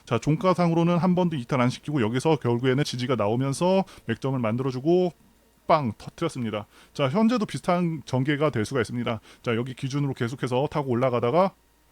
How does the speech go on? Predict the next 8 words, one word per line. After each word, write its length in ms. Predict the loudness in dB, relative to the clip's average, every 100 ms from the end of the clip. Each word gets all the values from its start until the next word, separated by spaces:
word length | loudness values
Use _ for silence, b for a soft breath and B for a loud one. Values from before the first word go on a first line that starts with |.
| _ -6
강력하게 640 | -2 0 2 2 4 4
한 180 | 4 2
방이 200 | 2 0
나와줄 260 | 0 0
수가 200 | -2 -2
있다라고 400 | 0 2 2 2
보고 140 | 0 -2
있습니다. 460 | -2 -2 0 -2